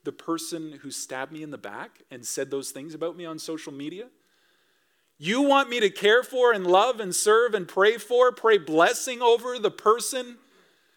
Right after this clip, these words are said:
who totally denied me, said they never knew me, forgot that I even existed? You want me to be kind to that person? Jesus is like, "Yeah. I want you to do the dirty work for that person in my name."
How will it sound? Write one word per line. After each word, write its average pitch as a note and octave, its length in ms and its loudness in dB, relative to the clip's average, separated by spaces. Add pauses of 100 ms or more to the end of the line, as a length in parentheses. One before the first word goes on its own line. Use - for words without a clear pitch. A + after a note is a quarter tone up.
(360)
who G#3 120 -4
totally C4 440 0
denied E3 640 0
me, B3+ 220 -10
said G3+ 260 0
they G#3 120 4
never G#3 280 -2
knew D3+ 380 -4
me, C#4 320 -8 (1000)
forgot G3+ 320 2
that A3 80 0
I G3+ 60 4
even G#3+ 240 -2
existed? E3+ 580 -2
You F3+ 140 -2
want G#3+ 160 2
me G#3 60 -4
to G3+ 60 -4
be F3+ 120 -6
kind F#3 260 -4
to D#3+ 60 0
that F3 220 -2
person? A#2 380 -8
Jesus C3 300 -10
is B2 180 -10
like, A2 220 -6 (220)
"Yeah. A2+ 160 -12 (1500)
I C#3 60 -2
want D#3+ 220 -6
you E3 60 -12
to D3+ 80 -4
do C3 320 -10 (140)
the A#2 180 -10 (220)
dirty C#3 300 -8
work G2 340 -12 (400)
for A#2 180 -14
that A2+ 320 -10
person - 460 -18 (340)
in A#2 160 -16
my A2 240 -12
name." G#2+ 320 -20